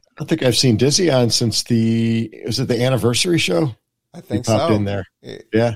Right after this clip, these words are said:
Speaker 2: I think that was the last time we had him on. Oh,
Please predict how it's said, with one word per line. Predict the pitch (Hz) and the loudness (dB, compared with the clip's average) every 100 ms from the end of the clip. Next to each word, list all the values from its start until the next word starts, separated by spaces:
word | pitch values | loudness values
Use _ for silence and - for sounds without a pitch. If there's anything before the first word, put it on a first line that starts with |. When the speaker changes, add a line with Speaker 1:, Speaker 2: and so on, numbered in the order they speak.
| - | -6
Speaker 2:
I | |
think | 123 120 110 | -16 -16 -12
that | 120 | -10
was | 120 | -10
the | 107 | -8
last | 113 120 | -8 -8
time | 131 120 | -10 -10
we | 123 | -8
had | 123 135 | -8 -8
him | 143 | -10
on. | 147 120 _ _ _ _ _ _ _ _ _ _ | -10 -14 _ _ _ _ _ _ _ _ _ _
Oh, | 196 147 107 | 0 0 -2